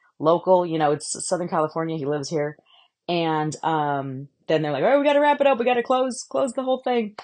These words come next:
So that was it. It was, it was a lot of fun. Thank you,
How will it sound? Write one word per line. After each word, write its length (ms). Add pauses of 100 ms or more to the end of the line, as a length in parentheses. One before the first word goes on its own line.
(340)
So 840 (180)
that 240
was 180
it. 400
It 120
was, 260
it 120
was 100
a 40
lot 160
of 80
fun. 200
Thank 300
you, 360